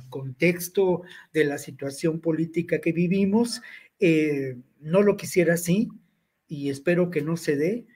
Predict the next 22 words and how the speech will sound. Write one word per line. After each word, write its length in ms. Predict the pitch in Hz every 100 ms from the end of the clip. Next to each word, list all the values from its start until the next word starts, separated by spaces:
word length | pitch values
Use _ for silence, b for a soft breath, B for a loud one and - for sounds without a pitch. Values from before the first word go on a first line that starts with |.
| b b -
pero 200 | 156 190
es 80 | 208
previsible 800 | 196 165 160 - 220 254 170 -
que 100 | 143
tengamos 720 | 147 143 165 180 185 - _
otros 680 | 180 220 226 170 160 160 - 165
eventos 720 | 151 180 196 180 185 - B B B
de, 420 | 160 185 190 208 208
eh, 300 | 151 139 135
terrorismo 920 | 165 143 147 180 185 190 208 240 - B B
en 180 | 147 151
un 160 | 185 196
escenario 680 | 208 175 160 160 165 165
creciente 800 | - 139 135 180 180 180 202 220
de 120 | 143 139
violencia 560 | 143 143 160 - 165
política, 800 | - 131 147 139 - 127 127 127 B B B B
porque 380 | 175 202 208 196
al 80 | 175
final 360 | - 147 151 151
de 140 | 151
cuentas 680 | 170 175 180 208 214 -